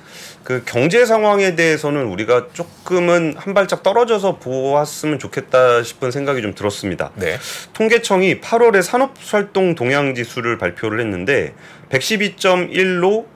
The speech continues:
Speaker 1: 전월 대비해서 이 점 이 퍼센트 증가했습니다. 그러니까
Speaker 2: 음.
Speaker 1: 전월 대비입니다.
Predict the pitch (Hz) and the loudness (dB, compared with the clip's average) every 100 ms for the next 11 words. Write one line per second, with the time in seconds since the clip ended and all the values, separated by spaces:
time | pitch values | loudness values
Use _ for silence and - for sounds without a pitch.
0 | - 117 143 156 147 131 127 123 113 85 | -8 -2 0 2 0 0 0 -2 -4 -6
1 | 101 - 131 92 - 165 143 120 98 92 | -4 -2 0 -2 -2 -2 -2 -8 -10 -4
2 | 95 87 - 85 85 92 90 87 82 151 | -4 -4 -8 -6 -4 -4 -4 -8 -2 -2
3 | 139 95 117 226 175 87 76 - | 0 2 2 2 0 -2 -6 -8